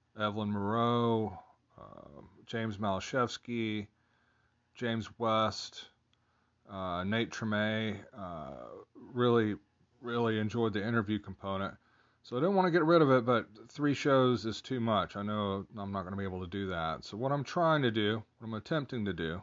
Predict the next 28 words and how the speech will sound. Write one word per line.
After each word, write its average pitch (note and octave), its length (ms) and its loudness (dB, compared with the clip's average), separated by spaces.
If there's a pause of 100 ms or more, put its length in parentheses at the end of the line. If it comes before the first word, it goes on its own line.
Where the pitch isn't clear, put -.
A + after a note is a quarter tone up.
(140)
what G2 120 -8
we A#2+ 140 0
will A2+ 160 0
see C3+ 420 -2
if G#2+ 140 -4
I A#2 160 -2
am G#2+ 180 -2
able A2+ 300 -4
to G2 100 -12
pull G#2 260 -10
off, G2+ 340 0 (640)
is G2 100 -14
kind B2+ 200 -4
of A#2 100 -6
putting A2+ 300 0
the, G2+ 500 0
the G2+ 80 -8
Zine G#2+ 400 -2
Club G2+ 480 -2 (120)
into G2 360 -6
a F2+ 40 -4
piece, F#2+ 560 -10
uh, G#2+ 60 -14
of F2 340 -8
the F#2+ 100 -8
Wednesday F#2 480 -6
show. G1+ 400 -12 (600)
And G2 640 0